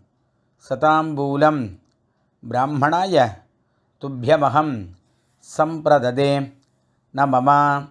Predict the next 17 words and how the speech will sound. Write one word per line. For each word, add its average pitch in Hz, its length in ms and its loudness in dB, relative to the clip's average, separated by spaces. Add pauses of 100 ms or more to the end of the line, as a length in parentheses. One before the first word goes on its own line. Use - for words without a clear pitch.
(400)
இந்த 135 100 -12
வெத்தலை 139 240 -4
பாக்கு 127 200 -2
பழத்தை 127 220 -4
கீழே 135 180 -4
வச்சுருங்கோ. 123 400 -2 (420)
மறுபடியும் 143 360 -2
கையில 143 240 2
ரெண்டு 123 160 0
அக்ஷதையை 139 340 -2
போட்டுங்கோ. 120 440 -2 (2000)
ஒரு 139 180 4
உத்தன் 143 300 0
தீர்த்தம் 143 340 -4
விட்டுங்கோ. 120 340 -2 (1200)
காயேன 143 420 2
வாச்சா 139 400 2